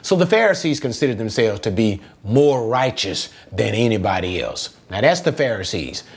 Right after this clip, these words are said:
The Sadducees. The Sadducees was a different group.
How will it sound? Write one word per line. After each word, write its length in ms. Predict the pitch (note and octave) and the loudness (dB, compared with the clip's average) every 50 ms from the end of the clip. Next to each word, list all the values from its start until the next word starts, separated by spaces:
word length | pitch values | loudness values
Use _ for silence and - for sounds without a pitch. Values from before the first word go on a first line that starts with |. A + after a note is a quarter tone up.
| - - _ _ - | -20 -20 _ _ 2
The 100 | D3 C3 | 2 2
Sadducees. 840 | - - G3 F3 D#3 C3 G#2+ A#2 G2+ - C3 G#2 D#2 C#2+ C#2+ - - - - - - - - | 4 4 4 4 2 0 -4 -8 -8 -8 -8 -8 -8 -10 -14 -20 -20 -20 -20 -20 -20 -16 -10
The 100 | A2 G#2+ | -8 -2
Sadducees 800 | - - G3+ A3+ C4 A3 A3 G#3 - F#3 E3 C#3+ C3+ C3+ C3+ - - - - - - | 2 4 4 4 4 2 -2 -4 -4 -4 -4 -2 -2 -4 -4 -8 -12 -20 -20 -12 -4
was 220 | A#2 C3 C3 - | 0 0 2 2
a 40 | A#2+ | 0
different 560 | G2+ G2+ G#2+ F#3 G#3 - - C3+ A2+ G2+ F#2+ | 0 2 2 2 2 2 0 -6 -8 -6 -2
group. 340 | G2 B2 C#3+ A2+ E2 - - | 2 2 2 2 0 -6 -16